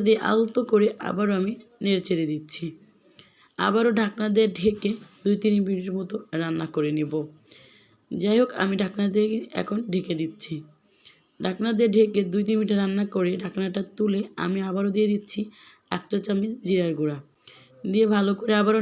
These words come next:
নাড়াচাড়া করে আমি সুন্দর করে কিছুক্ষণ আবারও এক দুই মিনিটের মতো ঢাকনা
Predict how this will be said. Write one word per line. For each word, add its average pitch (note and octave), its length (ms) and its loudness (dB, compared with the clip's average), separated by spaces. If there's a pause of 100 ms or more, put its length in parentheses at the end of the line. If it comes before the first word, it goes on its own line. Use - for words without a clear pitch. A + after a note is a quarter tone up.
নাড়াচাড়া G#3+ 420 0 (100)
করে G3 180 0 (800)
আমি F3 140 -2 (100)
সুন্দর G#3 280 4
করে G#3+ 220 6 (160)
কিছুক্ষণ - 380 -4 (140)
আবারও G#3 280 2
এক G3+ 120 0
দুই G#3 140 4
মিনিটের G3+ 320 2
মতো F#3+ 140 -6 (120)
ঢাকনা F3+ 220 -2